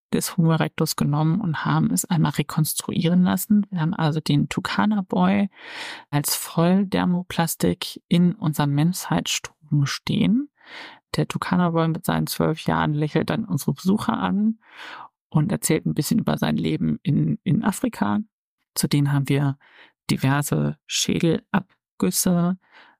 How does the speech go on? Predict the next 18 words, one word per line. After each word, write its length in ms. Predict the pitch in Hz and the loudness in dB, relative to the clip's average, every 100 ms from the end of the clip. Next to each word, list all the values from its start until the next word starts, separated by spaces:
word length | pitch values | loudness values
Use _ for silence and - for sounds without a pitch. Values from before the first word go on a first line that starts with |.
| _ | _
von 260 | - - 156 | -10 -2 2
den 140 | 151 | 2
Peking-Menschen, 1080 | - 202 185 165 156 156 - 165 156 151 156 _ - - _ | 2 -2 0 2 2 2 0 2 2 2 0 _ -20 -20 _
von 600 | - - - 147 147 151 | -20 -18 -4 0 0 0
Dmanisi 920 | 156 151 147 147 151 - 156 - - 156 _ - | 0 0 2 2 0 0 2 4 2 -2 _ -6
drei, 760 | - - 143 147 151 160 156 - _ _ - | -4 -2 0 0 2 2 0 -4 _ _ -6
von 540 | - 147 147 147 - - | 0 2 2 0 -2 -2
Atapuerca, 1000 | - 143 - 165 170 - 160 156 156 156 - _ _ _ - | -2 -2 -2 -2 -2 -2 0 2 2 -2 -8 _ _ _ 0
die 340 | 151 151 - | 4 4 2
unsere 300 | 156 147 165 | 0 0 -2
Besuchenden 760 | - 160 180 - 151 147 151 - | -2 -2 -2 2 2 2 0 0
anfassen 540 | 180 185 - 196 196 | -2 -2 -2 -2 0
können, 440 | - 196 190 233 226 _ | 0 0 2 2 0 _
um 300 | 160 185 185 | 2 4 4
dann 200 | 160 160 | 0 -2
auch 240 | 170 - | -2 -4
ganz 240 | - 170 - | -2 -2 0
genau 420 | 156 151 156 | 2 2 2